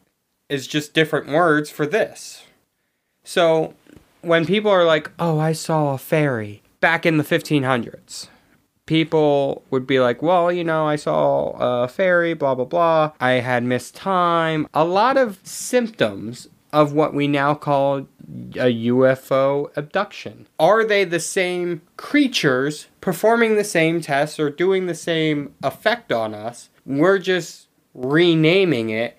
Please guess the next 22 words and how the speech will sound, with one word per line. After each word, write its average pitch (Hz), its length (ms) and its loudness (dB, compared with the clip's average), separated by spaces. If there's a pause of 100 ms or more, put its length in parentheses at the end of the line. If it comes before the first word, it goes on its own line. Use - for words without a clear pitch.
(440)
as 131 200 2
our 160 260 2
technology 143 720 0
and 120 140 0
understanding 117 960 -2 (220)
evolves. 113 640 0 (720)
Um, 113 640 0 (100)
they're 135 140 0
no 143 180 0
longer 143 320 0
fae 196 400 -2
folk. 123 640 -2
Like, 120 240 0
we 131 140 2
now 123 240 2
recognize 117 480 2
that 113 140 -2
they're 117 120 4
not 113 300 0
from 123 760 -2 (480)
planet 113 400 0
Earth. 180 280 -2